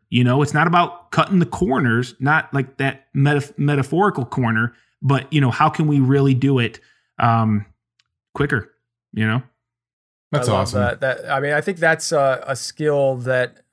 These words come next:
Speaker 3: you know, you hear a lot of folks talk about in a, a way, especially,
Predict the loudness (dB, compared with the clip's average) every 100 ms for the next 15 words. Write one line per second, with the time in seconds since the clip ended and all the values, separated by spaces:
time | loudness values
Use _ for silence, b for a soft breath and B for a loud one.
0 | _ _ _ -12 -8 -6 -2 0 0 0
1 | 0 -2 -4 -6 -6 -8 -6 -4 -2 -2
2 | -2 -6 -6 -4 -6 -6 -6 -4 -2 -2
3 | -4 -4 -4 -4 -6